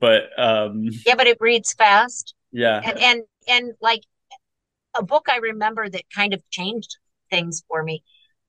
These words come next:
Speaker 2: when I was younger, I, reading Animal, Animal Farm.
Speaker 1: Mm-hmm.
Speaker 2: I, I, I re-, I still remember what I felt like after I read that book.
Speaker 1: Wow.
Speaker 2: You know,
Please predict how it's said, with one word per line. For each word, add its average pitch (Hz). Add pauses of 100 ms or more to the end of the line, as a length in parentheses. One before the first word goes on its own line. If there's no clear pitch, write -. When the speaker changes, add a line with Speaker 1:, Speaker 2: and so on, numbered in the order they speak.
(260)
Speaker 2:
when 202
I 190
was 180
younger, 180
I, 165 (200)
reading 175
Animal, 170 (220)
Animal 170
Farm. - (520)
Speaker 1:
Mm-hmm. 123
Speaker 2:
I, 190
I, 196 (220)
I 196
re-, 196
I 175 (100)
still 220
remember 151
what 156
I 151
felt 170
like 147
after 147
I 143
read 147
that 139
book. - (840)
Speaker 1:
Wow. 117 (380)
Speaker 2:
You 180
know, 160